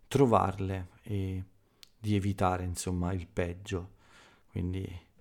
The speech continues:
purtroppo queste giovani donne, eh, tutte e due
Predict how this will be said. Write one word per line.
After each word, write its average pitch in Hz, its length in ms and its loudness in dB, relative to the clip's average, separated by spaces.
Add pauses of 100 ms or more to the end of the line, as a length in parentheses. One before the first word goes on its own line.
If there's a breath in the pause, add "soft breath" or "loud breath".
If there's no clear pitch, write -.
(160)
purtroppo - 800 -2
queste 92 720 -6
giovani 104 460 2
donne, 117 600 2 (680 loud breath)
eh, 92 360 -4 (180)
tutte 104 240 -6
e 98 40 0
due 95 520 2